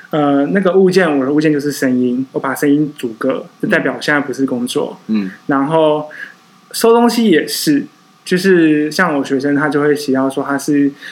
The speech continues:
Speaker 1: 透过一种仪式行为把桌面清理干净，
Speaker 2: 嗯。
Speaker 1: 来当做工作和私生活的一个转换
Speaker 2: 嗯。
Speaker 1: 的过程。我觉得这个过程也蛮好的，就是他告诉自己说，“我要准备休息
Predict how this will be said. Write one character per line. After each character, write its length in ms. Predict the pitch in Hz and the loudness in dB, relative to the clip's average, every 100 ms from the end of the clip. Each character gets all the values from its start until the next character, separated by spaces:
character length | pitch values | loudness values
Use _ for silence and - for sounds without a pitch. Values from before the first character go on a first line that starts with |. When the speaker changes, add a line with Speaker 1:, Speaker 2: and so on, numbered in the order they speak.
| - | -8
Speaker 1:
透 140 | - 175 | -2 2
过 200 | 175 175 | 2 2
一 40 | |
种 220 | 165 131 | 2 -2
仪 140 | 151 143 | -4 -4
式 160 | 160 | -2
行 220 | 180 147 131 | -2 2 2
为 140 | 135 | 2
把 140 | 123 | 0
桌 180 | 123 156 | -2 0
面 200 | 160 156 | 2 0
清 220 | 147 180 | -2 -2
理 120 | 165 123 | 0 -2
干 240 | 120 131 | -2 -4
净， 280 | 131 151 113 - | -2 -4 -4 -8
Speaker 2:
嗯。 180 | 107 98 | -8 -4
Speaker 1:
来 120 | 139 | -2
当 220 | 143 151 | 0 -2
做 220 | 151 156 143 | 0 0 0
工 360 | - 160 156 | -2 -2 0
作 140 | 165 165 | -2 0
和 180 | 160 | -2
私 160 | 147 156 | -2 -4
生 240 | 156 143 | -2 -2
活 100 | 139 135 | -4 -4
的 140 | 151 | -2
一 40 | 135 | 0
个 120 | 131 - | -2 -4
转 280 | - 131 - - - | -2 -2 -4 -8 0
换 340 | 196 139 - _ _ | 0 0 -10 _ _
Speaker 2:
嗯。 220 | 113 98 - - | -6 -6 -6 -4
Speaker 1:
的 120 | 135 | -2
过 240 | 160 147 | 0 0
程。 140 | 131 135 | 0 0
我 60 | |
觉 40 | 175 | 2
得 60 | |
这 80 | 247 | 2
个 60 | 254 | 2
过 160 | 233 | 0
程 120 | 175 | 2
也 100 | 143 | 0
蛮 220 | 123 120 131 | 0 -4 -8
好 220 | 156 - | -8 -10
的， 160 | - - _ - | -14 -14 _ -6
就 120 | 175 | -4
是 320 | 190 170 160 - - - | 2 2 2 -2 -14 -6
他 100 | - | -4
告 140 | 185 196 | 0 2
诉 120 | 196 | 2
自 180 | 196 190 | 2 0
己 180 | 135 | 0
说 600 | 131 - 147 147 151 - - | 0 2 2 2 -2 -4 -6
，“我 140 | 147 139 | -2 0
要 160 | 208 | 0
准 180 | 220 123 | 0 -4
备 140 | 135 135 | -2 -2
休 240 | 127 127 | -2 -6
息 240 | - - | -6 -10